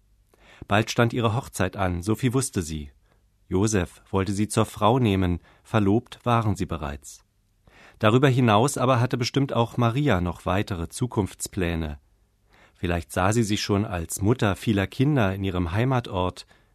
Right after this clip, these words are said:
gemeinsam mit ihren Freundinnen, mit denen sie zusammen aufgewachsen war. Lebenspläne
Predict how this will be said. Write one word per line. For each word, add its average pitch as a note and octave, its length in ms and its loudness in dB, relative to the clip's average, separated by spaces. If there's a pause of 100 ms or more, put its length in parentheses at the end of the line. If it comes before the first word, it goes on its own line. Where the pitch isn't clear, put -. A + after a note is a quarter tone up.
gemeinsam G#2+ 440 2
mit G#2 140 0
ihren G2+ 260 0
Freundinnen, G2+ 720 0 (380)
mit - 140 -6
denen G2 160 2
sie F#2 120 -2
zusammen F2+ 400 -2
aufgewachsen G2+ 640 -4
war. D#2 300 -8 (760)
Lebenspläne G2+ 760 0